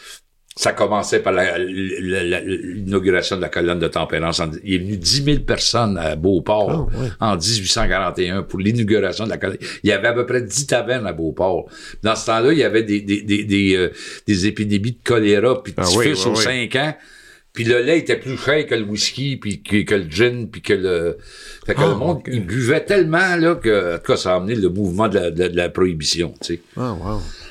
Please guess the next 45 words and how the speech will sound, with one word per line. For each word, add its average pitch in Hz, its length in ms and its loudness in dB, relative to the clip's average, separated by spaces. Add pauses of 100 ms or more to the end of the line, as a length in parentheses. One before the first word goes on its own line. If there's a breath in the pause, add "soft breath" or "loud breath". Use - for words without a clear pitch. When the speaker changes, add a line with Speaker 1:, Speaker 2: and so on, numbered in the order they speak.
(200 loud breath)
Speaker 1:
<coughs> 131 640 0
Mouvement 120 440 -2
qui - 120 -12
est 98 40 -4 (280)
venu 104 140 -2
de 101 80 0
l'Angleterre. 92 580 0
Ça, 117 140 -2
c'est 113 260 -4
tout, 143 120 -2 (220)
ça, - 220 -2
c'est - 140 2
venu 92 160 -2
de 85 100 -4
l'Angleterre. 71 540 -6 (920)
Et 104 140 0
puis, 101 400 4
euh, 85 500 2 (1400 loud breath)
et 110 200 0
puis 113 100 -6
c'est 113 140 0
ça. 127 160 4
Puis - 140 -4
là, 131 180 4
mon 117 220 -2
scénario, 110 480 4
là, 117 240 4
là, 139 200 4
là, 131 160 6
je 104 140 -2
le 104 60 4
fais, 107 180 0 (300)
là, 104 200 0
je 87 120 -2
le, 101 100 2 (220)
je 90 180 0
le 101 80 6
vis 110 160 -2
complètement. 98 600 0
Là, 90 180 0
je 82 80 -4
le 87 100 2
mets 87 160 0
plus 90 280 -4
humain. 82 240 0